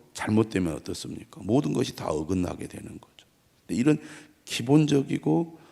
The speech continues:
또 가장 중요한 이 신앙의 길을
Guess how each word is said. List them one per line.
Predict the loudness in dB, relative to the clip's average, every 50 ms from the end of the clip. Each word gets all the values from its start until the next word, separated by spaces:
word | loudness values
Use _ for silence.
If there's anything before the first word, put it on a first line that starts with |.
| -20 _ _
또 | 0 2 2 2 0 -6 -14 -16 -12
가장 | -10 -8 -4 -2 0 2 2 0 -2 -8 -20 -20 -20 _ -18 -18 -18 _ -12
중요한 | -6 0 4 6 10 10 10 10 8 4 0 -4 -10 -18 -20 -20 _ _ _ _ -10
이 | -10 -8 -8 -8 -8 -10 -8
신앙의 | -6 -2 2 4 4 4 4 4 2 0 0 0 0 0 -2 -4 -8 -12 -18 -12
길을 | -8 -4 -2 2 4 4 4 4 2 2 2 2 0 -2 -6